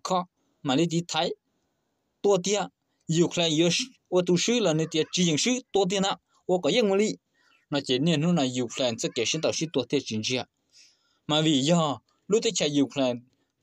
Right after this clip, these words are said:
à, Zelensky chỉ, chỉ xuyênอยู่kế.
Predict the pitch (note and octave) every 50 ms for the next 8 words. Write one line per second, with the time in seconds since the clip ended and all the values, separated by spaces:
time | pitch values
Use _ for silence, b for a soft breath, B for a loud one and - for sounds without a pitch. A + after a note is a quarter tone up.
0 | _ _ C3+ C3 A#2+ A#2+ A#2+ A#2 A2+ G#2+ - - F3 F3 E3+ F3 - - - G#3+
1 | F#3 E3+ - - - C#3 C#3 C#3 - C4+ F3+ - - - G#3+ A3 A3 F#3 C3+ A2+
2 | - - C3+ C#3+ D#3